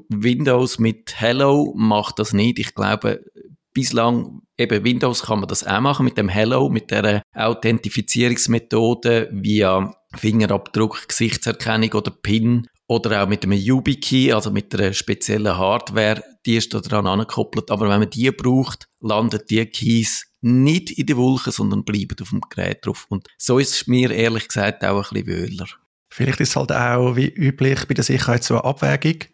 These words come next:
Speaker 2: zwischen Nutzen und Komfort. Apple schreibt übrigens, der private Schlüssel darf nie Gerät verlassen. Man könnte so auch nicht zu einem Opfer von einem Dataleck auf Websites oder Apps werden, aber das ist ein bisschen ambivalent. Also müssen wir sicher noch genauer anschauen, was sie genau machen.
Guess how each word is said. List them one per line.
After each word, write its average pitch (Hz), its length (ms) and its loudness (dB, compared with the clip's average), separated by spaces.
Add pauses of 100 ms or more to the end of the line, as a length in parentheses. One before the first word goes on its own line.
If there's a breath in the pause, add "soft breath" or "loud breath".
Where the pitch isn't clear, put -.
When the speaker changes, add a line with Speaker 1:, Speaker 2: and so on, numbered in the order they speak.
(140)
Speaker 2:
zwischen 127 320 0
Nutzen 131 340 0
und 120 160 2
Komfort. 123 720 0 (300 soft breath)
Apple 147 300 0
schreibt 151 320 2
übrigens, 131 420 2
der 127 80 0
private 131 580 0
Schlüssel 127 400 2
darf 117 260 -2
nie 127 300 4 (140)
Gerät 143 480 0
verlassen. 139 640 0 (240 soft breath)
Man 139 100 0
könnte 135 200 2
so 127 80 2
auch 123 40 0
nicht 120 180 0
zu - 80 0
einem 127 120 2
Opfer - 480 -2
von 127 140 0
einem 117 120 2
Dataleck 135 460 0
auf 113 80 -2
Websites 123 420 -2
oder - 200 -2
Apps - 280 -2
werden, 139 380 2 (260 loud breath)
aber 127 240 -2
das 120 180 0
ist - 80 -4
ein 143 60 -2
bisschen - 240 -2
ambivalent. 123 720 0 (200 soft breath)
Also 123 200 0
müssen 127 160 0
wir 131 40 -2
sicher 139 240 0
noch 135 60 -2
genauer 143 380 0
anschauen, 143 440 2
was 135 160 0
sie 143 100 -2
genau 131 260 2
machen. 131 360 2